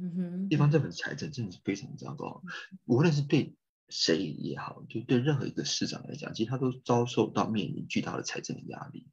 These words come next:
Speaker 2: 而这财政压力呢，我讲个最简单的例子，这，这，好，收垃圾嘛。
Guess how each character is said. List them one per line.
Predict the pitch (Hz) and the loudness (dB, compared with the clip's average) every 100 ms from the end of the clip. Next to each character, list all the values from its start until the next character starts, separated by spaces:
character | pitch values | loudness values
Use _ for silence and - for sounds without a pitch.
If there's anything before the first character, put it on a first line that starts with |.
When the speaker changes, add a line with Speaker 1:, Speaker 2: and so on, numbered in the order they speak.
| _ _ - - - - | _ _ -10 -8 -6 2
Speaker 2:
而 | 160 | 6
这 | 220 | 8
财 | 214 117 | 8 8
政 | 147 | 8
压 | 139 131 | 6 4
力 | 139 110 | 2 2
呢， | 73 | 0
我 | 98 | -2
讲 | - - | -2 -4
个 | 98 | 0
最 | - | 2
简 | - - | 2 -2
单 | 73 | -4
的 | 85 | -4
例 | - - | -6 -8
子， | - - _ | -10 -20 _
这， | 123 | -10
这， | - - - _ - _ - | -6 -6 -6 _ -20 _ -6
好， | - - _ _ _ _ | -4 -4 _ _ _ _
收 | - 139 | 6 10
垃 | 151 | 10
圾 | 147 - - | 8 6 4
嘛。 | - | -2